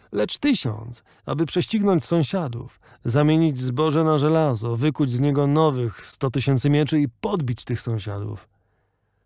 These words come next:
W sędziwym sanskrycie nie znajdziemy tego i to daje wypoczynek,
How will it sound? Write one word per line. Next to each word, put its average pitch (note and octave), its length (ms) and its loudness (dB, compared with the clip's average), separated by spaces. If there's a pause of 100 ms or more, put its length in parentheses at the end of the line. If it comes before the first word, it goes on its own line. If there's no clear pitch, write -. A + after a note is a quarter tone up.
(500)
W - 80 -18
sędziwym C#3 640 0
sanskrycie B2 1080 -4 (640)
nie C3+ 260 -4
znajdziemy C3 500 0
tego G#2+ 460 -10 (520)
i F3 80 -10
to G3 120 -8
daje A#2 220 -6
wypoczynek, G2 800 -10